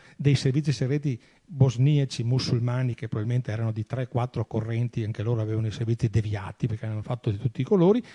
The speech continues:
Il capo dei servizi segreti era presente e a tutti i fotografi professionisti che ave-, cercavano di, di, di mirare quello che stava accadendo sul ponte,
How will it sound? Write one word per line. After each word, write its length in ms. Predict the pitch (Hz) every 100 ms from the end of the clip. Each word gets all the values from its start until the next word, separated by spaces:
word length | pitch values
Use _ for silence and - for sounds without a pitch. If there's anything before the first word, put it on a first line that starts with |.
| -
Il 140 | 196 -
capo 300 | 208 175 147
dei 120 | 127
servizi 400 | - 165 170 139
segreti 360 | 165 156 156
era 140 | 123 135
presente 580 | 185 175 180 180 - 262 - -
e 80 | 180
a 60 |
tutti 260 | - 285 226
i 40 |
fotografi 400 | 180 185 220 202
professionisti 680 | 196 185 190 196 196 170 143
che 100 | 151
ave-, 220 | 135 180
cercavano 500 | - 160 147 180 165
di, 120 | 139 139 -
di, 420 | 139 135 143 135
di 120 | 135
mirare 540 | 131 143 147 156 139 120
quello 220 | 165 156
che 100 | 135
stava 240 | - 143
accadendo 420 | 135 127 151 139
sul 180 | 123 208
ponte, 400 | - 151 170 269